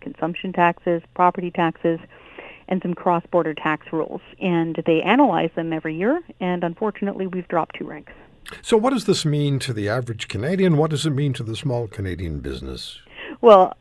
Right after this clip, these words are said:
Speaker 1: <laughs> I, we think that for the average Canadian, they'll probably say something like, "Well, duh," <laughs> because, uh, so much of our incomes, as we know, goes towards taxes.
Speaker 2: No
Speaker 1: Uh,
Speaker 2: kidding.
Speaker 1: the folks at the Fraser Institute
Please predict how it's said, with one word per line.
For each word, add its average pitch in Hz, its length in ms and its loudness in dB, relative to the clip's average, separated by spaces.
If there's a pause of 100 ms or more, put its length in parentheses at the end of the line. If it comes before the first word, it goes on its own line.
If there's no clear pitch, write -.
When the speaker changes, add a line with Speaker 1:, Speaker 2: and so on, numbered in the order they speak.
Speaker 1:
<laughs> - 140 -10
I, 202 460 4
we 214 240 6
think 185 340 2
that 165 220 2
for 190 160 2
the 165 120 2
average 190 360 4
Canadian, 165 600 -2
they'll 160 200 0
probably 165 340 0
say 160 160 0
something 160 320 -4
like, 143 240 -8
"Well, 160 320 -2
duh," 175 360 4 (540)
<laughs> - 600 -10
because, 170 340 -2 (580)
uh, 165 120 -2 (320)
so 208 100 2
much 175 220 -4
of 165 60 -6
our 156 100 -4
incomes, 160 580 -8 (140)
as 170 180 0
we 165 80 -6
know, 156 220 -6
goes 160 280 -6
towards - 360 -12
taxes. - 480 -6
Speaker 2:
No 101 160 -4
Speaker 1:
Uh, 120 40 -4
Speaker 2:
kidding. 78 360 -6
Speaker 1:
the - 60 -10
folks 160 260 -10
at - 60 -12
the 160 60 -12
Fraser 175 360 -4
Institute 156 500 -10